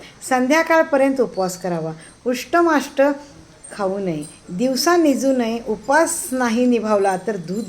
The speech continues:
घ्यावं. संध्याकाळी आंघोळ करावी, देवाला बेल वाहावा आणि मुक्काट्याने जेवण करावं. हा वसा पाच वर्ष करावा. पहिल्या सोमवारी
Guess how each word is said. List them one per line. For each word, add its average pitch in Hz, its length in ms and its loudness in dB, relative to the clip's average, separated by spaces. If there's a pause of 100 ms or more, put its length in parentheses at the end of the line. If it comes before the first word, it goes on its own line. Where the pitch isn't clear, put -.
घ्यावं. 135 240 -12 (360)
संध्याकाळी 320 500 2
आंघोळ 226 380 2
करावी, 175 380 0 (340)
देवाला 208 380 4
बेल 214 300 4
वाहावा 220 440 0 (280)
आणि 233 180 0
मुक्काट्याने 214 840 -2
जेवण 156 380 -4
करावं. 143 360 -12 (360)
हा 269 140 2
वसा 226 320 0
पाच 226 520 -4
वर्ष 220 300 -2
करावा. 165 400 -6 (340)
पहिल्या 196 360 0
सोमवारी 180 840 -2